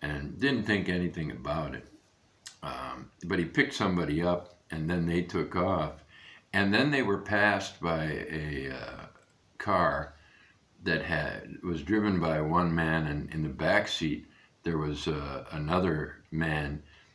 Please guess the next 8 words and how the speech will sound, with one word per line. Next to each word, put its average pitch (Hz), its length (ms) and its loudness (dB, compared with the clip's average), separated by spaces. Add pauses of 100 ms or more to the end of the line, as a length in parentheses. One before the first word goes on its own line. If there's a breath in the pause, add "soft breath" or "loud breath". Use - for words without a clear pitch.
(160 loud breath)
who 87 200 0
seemed 92 500 0
to - 120 -6
be, 73 480 0 (100)
um, 67 540 -6 (560 loud breath)
holding 85 540 0
a, 67 520 -10
or, 67 300 -12